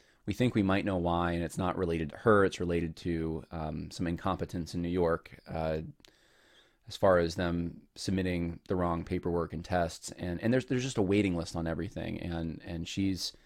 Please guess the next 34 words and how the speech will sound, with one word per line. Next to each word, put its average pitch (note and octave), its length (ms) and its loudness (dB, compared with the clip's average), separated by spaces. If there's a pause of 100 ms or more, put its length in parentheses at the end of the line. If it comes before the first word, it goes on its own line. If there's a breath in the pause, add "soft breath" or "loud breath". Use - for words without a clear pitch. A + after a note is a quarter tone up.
(320 soft breath)
she's A2 200 2
in G2 100 4
bad F2+ 220 4
shape - 240 -6
now. D#2+ 320 -4
So F#2 360 2 (1300 soft breath)
if A2 80 2
anyone D3+ 320 12
has F#2+ 220 2
a F2 40 -4
connection, - 600 -4 (320)
uh, F#2+ 80 -8
to G#2 140 -2
a G2+ 40 2
neurologist E2+ 520 2
that - 100 -8
treats F2 240 0
stiff - 200 -2
person F2 360 0
syndrome, E2 360 -2
I F#2 140 4
would G#2 80 6
be F#2 80 4
gr-, F2 200 0 (100)
very F2+ 200 4
grateful. D2+ 380 -2
And F2 100 2
you C3+ 140 8
can, G#2 300 4 (600 soft breath)
uh, G2 140 6
reach C3 300 4
out G#2+ 220 6
to F#2+ 100 -2
me. G2+ 460 2